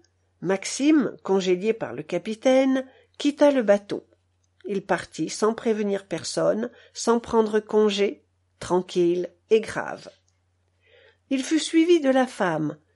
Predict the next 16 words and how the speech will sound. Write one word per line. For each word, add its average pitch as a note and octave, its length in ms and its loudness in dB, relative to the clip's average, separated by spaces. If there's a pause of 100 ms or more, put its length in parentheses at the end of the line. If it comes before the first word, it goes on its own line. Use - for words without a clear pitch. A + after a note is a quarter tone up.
(140)
toujours D4 460 2
gaie A3 340 2
et F3+ 180 4
avenante, B3 680 0 (420)
et D#4 100 2
de C4+ 100 2
la A#3+ 160 4
jeune F3 240 0
fille B3+ 420 0
aux F3 60 2
vêtements F3 480 -2
fripés, A3 680 -4 (380)
aux B3 160 4
yeux B3+ 460 0
habituellement G#3+ 760 0
gonflés. D#3+ 600 -4